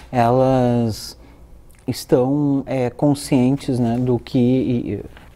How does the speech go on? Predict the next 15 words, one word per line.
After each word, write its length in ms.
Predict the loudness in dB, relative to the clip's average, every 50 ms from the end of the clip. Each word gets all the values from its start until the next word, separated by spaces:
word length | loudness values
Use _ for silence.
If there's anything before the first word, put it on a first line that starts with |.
| -20 -20 -20 -20 -20 -16 -8
conscientes 420 | -6 -6 -4 -2 -2 -2 -2 -4
não 140 | -4 -2 -2
é 40 | -2
a 40 | 0
palavra, 500 | 0 0 0 0 0 -2 -4 -6 -8 -12 -12 -18 -20 -20 -20 -20 -20 -20 -20 -20 -12 -4
é, 800 | -2 0 2 2 2 2 2 0 0 0 0 0 -2 -2 -4 -6 -10 -18 -20 -20 -20 -20 -20 -20 -20 -20 -20 -20 -20 -20 -20 -20 -20 -20 -20 -20 -20 -20 -12 -4
elas 680 | -2 0 0 0 0 0 0 0 0 -2 -2 -4 -8 -6
trabalham 520 | -4 -2 -2 0 2 2 2 2 0 -2 -4
pra 140 | -4 -6
que 140 | -6 -4 -2
não 160 | -2 -2 -2
se 100 | -6 -8
propague 680 | -10 -6 -6 -4 -2 0 0 0 2 0 0 -2 -4 -6 -10 -14 -20 -20 -20 -20 -20 -20 -20 -20 -20 -12 -6
essa 260 | -4 -4 -4 -4 -6
cultura, 560 | -4 -2 -2 -4 -4 -2 -2 -2 -2 -2 -4